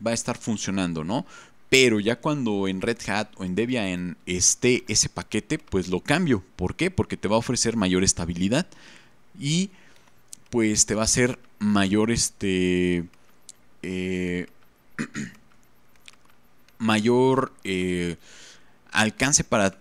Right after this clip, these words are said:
para lo que necesitas, ¿no? A lo mejor y tú dices, "Ah, pues es que ya salió, este, eh, Python para, o Python para páginas web, eh,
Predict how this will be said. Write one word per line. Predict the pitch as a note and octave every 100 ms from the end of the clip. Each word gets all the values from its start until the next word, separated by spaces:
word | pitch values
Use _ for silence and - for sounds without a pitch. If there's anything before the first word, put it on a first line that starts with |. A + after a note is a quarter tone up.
| - -
para | A#2+ G#2+
lo | G#2 -
que | G#2
necesitas, | G2 - - A2 - D#2+ - -
¿no? | G2 -
A | G2
lo |
mejor | G2 F#2 B2+ C3
y |
tú | A#2+ - C#3+ D3+ D3+ C#3 A#2+ G#2+ G2 F#2+
dices, | A2+ - G2+ -
"Ah, | B2
pues | - A2
es | A#2+
que | -
ya | A#2+
salió, | - B2 A#2 A#2+ B2 A2+
este, | F#2+ F#2+ - - F2+ F2+ E2+ - - - - - - -
eh, | F#2+ F2+ F#2 F2 F2 - - - - - - - - - -
Python | - G2 B2 A#2+ B2
para, | A2+ F#2 F2+ F2+ F2 F2
o | D#2
Python | - G2+ B2 - G2+
para | F#2 F2+ F2 F2 F2 F2
páginas | - B2+ D3 G#2 F#2+
web, | A2 D#3+ - - - - - -
eh, | F#2 F2 E2 E2+ E2